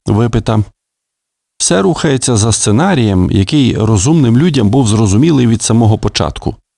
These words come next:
Ні загравання Трампа перед Путіним, ні поступки в оон, ні потенційний вивід американських військ з військових баз в Європі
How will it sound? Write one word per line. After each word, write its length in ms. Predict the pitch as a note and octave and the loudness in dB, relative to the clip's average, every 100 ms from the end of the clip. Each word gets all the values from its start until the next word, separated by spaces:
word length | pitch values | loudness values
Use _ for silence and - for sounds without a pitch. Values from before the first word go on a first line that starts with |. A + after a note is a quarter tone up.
| - | 0
Ні 160 | E3 | 0
загравання 640 | D3+ C3+ A#2+ C3+ C#3 C#3 A#2 | 2 0 0 0 0 0 0
Трампа 400 | - B2+ A#2+ A#2 | -2 -2 -2 -2
перед 300 | A#2 G#2 - | 0 -2 -2
Путіним, 640 | - B2+ - A#2 A#2 A2+ - _ | -2 0 2 2 2 0 -2 _
ні 140 | B2+ D#3 | 0 0
поступки 520 | - C3+ - A2 A#2+ | 0 -2 -4 -4 -4
в 80 | - | -2
оон, 440 | G#2 G#2 B2 B2+ - _ - | 0 2 2 0 -2 _ -2
ні 200 | C#3 F3+ | 0 0
потенційний 840 | - C#3 D#3 C3+ - F3+ E3+ E3 | -2 -2 0 0 0 0 2 2
вивід 400 | A2+ C3+ E3 D3+ | 2 2 0 0
американських 840 | C#3+ C#3 C#3 - C3 C#3 - C#3 - | -2 0 -2 -2 -2 -2 0 -2 0
військ 400 | G#2+ C#3+ - A2 | 0 0 0 0
з 60 | |
військових 480 | G2 B2 - B2+ B2+ | 2 0 0 0 2
баз 260 | G2+ B2 - | 0 -2 0
в 20 | |
Європі 760 | G#2 B2 G2+ G2 B2 B2 A#2+ | 0 2 0 0 0 0 0